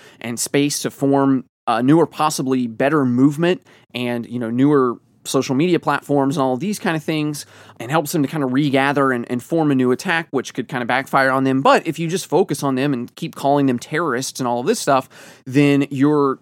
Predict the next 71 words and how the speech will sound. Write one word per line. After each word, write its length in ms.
going 220
to 80
radicalize 640
a 20
lot 160
more 160
people 280
m-, 220
much 220
faster. 400
And 160
eventually 480
the 140
left 300
is 100
probably 400
going 280
to 360
start 280
losing, 720
uh, 220
a 40
lot 220
of 60
their 100
more 200
centrist 360
supporters 540
because 420
they 420
kind 200
of 60
see 120
the 80
writing 240
on 80
the 80
wall 300
that 100
if 100
I'm 200
not 200
following 460
along 500
with 180
the, 260
the 200
most 300
radical 460
of 100
the 80
radicals, 480
then 140
pretty 240
soon 340
I'm 160
gonna 140
be 100
called 280
alt-right 520
and 160
canceled 440
and 80
all 160
of 60
this, 280
and, 160
and 200
they're 120
going 220
to 60